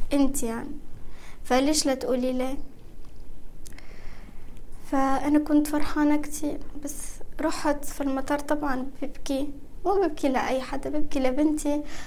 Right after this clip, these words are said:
بخاف إنه تنساني، تحب أبوها أكتر، بفشل وبرجع. يعني كل ال-، المخاوف اللي في الدنيا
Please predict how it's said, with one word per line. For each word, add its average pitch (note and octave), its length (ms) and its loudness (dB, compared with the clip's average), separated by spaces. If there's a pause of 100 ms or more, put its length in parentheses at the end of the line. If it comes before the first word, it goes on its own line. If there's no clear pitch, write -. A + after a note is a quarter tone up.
(140)
بخاف D4+ 360 -2
إنه C#4+ 340 2
تنساني، C4 960 -2
تحب C4 240 -2
أبوها C4 320 -2 (120)
أكتر، - 440 -6 (640)
بفشل C#4+ 460 0
وبرجع. C#4 640 2 (640)
يعني B3+ 400 -2 (220)
كل F#4 180 8
ال-، D4+ 580 8 (400)
المخاوف C#4 720 4
اللي B3+ 120 0
في B3+ 120 0
الدنيا D4 580 4